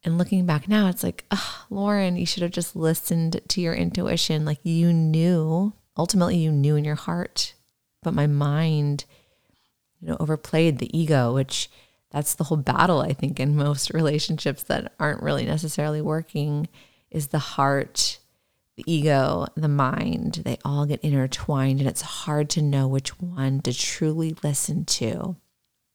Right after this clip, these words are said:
But your heart and your gut know, they know what's right. And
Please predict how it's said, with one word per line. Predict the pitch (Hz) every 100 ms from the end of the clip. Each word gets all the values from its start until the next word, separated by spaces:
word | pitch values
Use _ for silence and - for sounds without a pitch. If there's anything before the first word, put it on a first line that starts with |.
| _ _ _ _ _ -
But | 160 165
your | 160
heart | - 180 185
and | 175 151
your | 143
gut | - 147 - -
know, | 151 147 143 147 151 156 _ _ _ _ _ _ _ _
they | 180 160
know | 156 147 139
what's | 160 - -
right. | 226 - 202 - - - - _ _ _ _ _ _ -
And | 147 143 135 170 - - - -